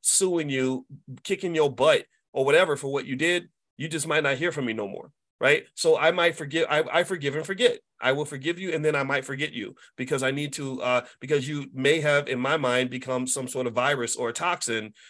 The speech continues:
that I needed to eliminate from my life. Do you understand what I mean? Right? So, so I think forgiveness is wonderful. Forgiveness is good.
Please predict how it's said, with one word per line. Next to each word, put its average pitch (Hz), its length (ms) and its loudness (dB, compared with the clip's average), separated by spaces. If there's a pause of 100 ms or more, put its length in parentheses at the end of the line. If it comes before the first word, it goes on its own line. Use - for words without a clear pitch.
that 127 140 4
I 127 80 4
needed 135 300 0
to 127 100 -4
eliminate 127 400 0
from 117 140 -6
my 113 100 0
life. 107 280 -4
Do 117 60 -10
you 117 60 -2
understand 127 300 -4
what 127 40 0
I 131 40 -2
mean? 127 180 -2
Right? 120 180 0
So, 127 240 0 (200)
so 165 180 2
I 147 140 2
think 190 180 -2
forgiveness 165 560 -4
is 127 160 -6
wonderful. 151 400 -4
Forgiveness 139 480 -4
is 110 120 -8
good. 127 340 -2